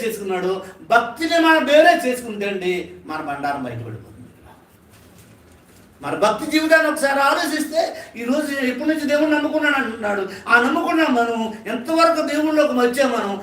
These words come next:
వాక్యం వరకు ఎంత అర్థమవుతుంది మనం ఆలోచిస్తే దేవుడు అర్థమవుతాడు. ఈరోజు మనం నేర్చుకుందంటే దైవభక్తి లాభమైందంటే హండ్రెడ్ పర్సెంట్ లాభమైంది. ఎందుకు లాభమైందంటే ఈ లోకం కంటికి కనిపించేది మన శాశ్వతమైనది కాదు.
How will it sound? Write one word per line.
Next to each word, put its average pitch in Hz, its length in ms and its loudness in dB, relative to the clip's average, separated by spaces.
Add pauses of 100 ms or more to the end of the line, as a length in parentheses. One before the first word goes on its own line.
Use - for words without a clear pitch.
(100)
వాక్యం 269 400 0
వరకు 269 180 0
ఎంత 254 180 -2
అర్థమవుతుంది 247 1040 0
మనం 240 280 0
ఆలోచిస్తే 302 840 2 (260)
దేవుడు 143 260 -8
అర్థమవుతాడు. 123 420 -12
ఈరోజు 240 360 0
మనం 240 160 0
నేర్చుకుందంటే 190 460 -2
దైవభక్తి 254 720 0
లాభమైందంటే 294 1120 2
హండ్రెడ్ 269 300 2
పర్సెంట్ 285 320 0
లాభమైంది. - 300 -6 (1000)
ఎందుకు 247 240 0
లాభమైందంటే 320 880 2
ఈ 254 120 0
లోకం 311 400 0
కంటికి 311 300 -4
కనిపించేది 320 560 2
మన 302 100 -2
శాశ్వతమైనది 285 640 0
కాదు. 254 400 0